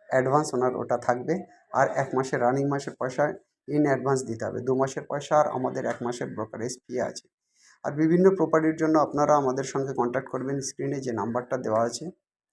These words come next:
সেই নাম্বারে এইট ফাইভ এইট এইট ফাইভ এইট থ্রি এইট ওয়ান নাইন ওয়ান টু টু, এইট ফাইভ এইট থ্রি এইট ওয়ান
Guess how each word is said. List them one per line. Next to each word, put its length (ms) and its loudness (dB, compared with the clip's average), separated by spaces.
সেই 240 4
নাম্বারে 400 6
এইট 200 -4
ফাইভ 260 -2
এইট 260 -4
এইট 160 -8
ফাইভ 60 -4
এইট 40 -2
থ্রি 0 -
এইট 220 -2
ওয়ান 200 2
নাইন 320 0
ওয়ান 180 2
টু 100 -4
টু, 100 -12
এইট 220 -8
ফাইভ 220 0
এইট 200 -4
থ্রি 220 -6
এইট 220 -4
ওয়ান 180 -2